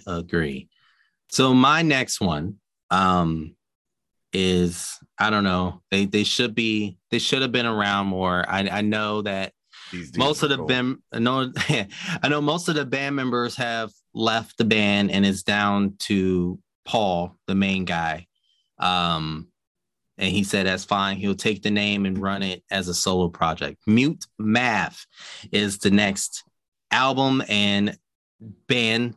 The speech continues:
Speaker 1: name. Uh,
Speaker 2: These
Speaker 1: came out,
Speaker 2: dudes.
Speaker 1: man.
Speaker 2: Oh, dude, yeah, I, this was my favorite of the two.
Speaker 1: Uh,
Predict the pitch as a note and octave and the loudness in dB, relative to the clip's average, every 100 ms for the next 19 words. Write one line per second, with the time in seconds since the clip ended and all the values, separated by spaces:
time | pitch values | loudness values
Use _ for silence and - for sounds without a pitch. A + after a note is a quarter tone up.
0 | - A2+ F#2+ D#2+ E2+ _ _ _ _ _ | -2 0 0 -4 -8 _ _ _ _ _
1 | _ _ _ - - A2+ A#2+ A#2 A#2+ D#3+ | _ _ _ -18 -6 -2 0 0 0 2
2 | D3+ C#3+ - - - _ _ A#2+ A2+ B2 | 0 -2 -10 -20 -20 _ _ 2 2 2
3 | G#2+ A#2 A2+ G#2 G2+ F#2+ A#2+ B2 C3+ C#3+ | 0 0 2 0 0 0 0 2 0 -2
4 | C3+ A#2+ A2 A2 F#2+ D#2+ D#2 E2+ E2+ - | -2 -2 0 -2 -4 -4 -8 -6 -8 -4
5 | G2 F2 | -2 0